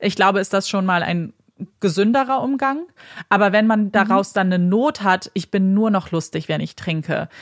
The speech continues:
Speaker 2: Ja.
Speaker 1: Ähm, Lucy Hale hat das ja auch gesagt. Sie hat gesagt, so ihr Grund zu trinken war, weil sie dachte, dann ist sie ihr bestes,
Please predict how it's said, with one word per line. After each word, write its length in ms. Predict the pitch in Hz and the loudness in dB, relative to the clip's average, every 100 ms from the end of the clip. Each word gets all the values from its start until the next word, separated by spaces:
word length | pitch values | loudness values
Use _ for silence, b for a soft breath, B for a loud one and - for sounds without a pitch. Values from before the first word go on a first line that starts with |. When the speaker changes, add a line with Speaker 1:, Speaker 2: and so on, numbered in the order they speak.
| B | B
Speaker 2:
Ja. 220 | 233 175 | 0 2
Speaker 1:
Ähm, 100 | 175 | 2
Lucy 260 | 180 196 208 | 0 0 2
Hale 300 | 196 208 214 | 4 2 2
hat 120 | 202 | 0
das 140 | 208 214 | 0 0
ja 120 | 202 | 2
auch 140 | 262 | 2
gesagt. 300 | - 196 175 | 0 -4 -2
Sie 60 | 185 | -4
hat 120 | - | -4
gesagt, 360 | 190 185 190 - | -2 0 0 -2
so 60 | |
ihr 160 | 196 208 | -4 -4
Grund 200 | 208 220 | -2 -2
zu 80 | - | -4
trinken 360 | - 220 214 196 | -4 -4 -2 0
war, 160 | 185 | 0
weil 80 | 190 | 2
sie 100 | 190 | 0
dachte, 300 | 185 190 208 | -2 -2 -2
dann 220 | 196 202 | 0 0
ist 160 | 220 - | 0 -4
sie 180 | 208 202 | -4 -2
ihr 200 | - 196 | -2 -2
bestes, 680 | 165 208 226 - 208 196 - | 0 0 0 -2 -4 -4 -8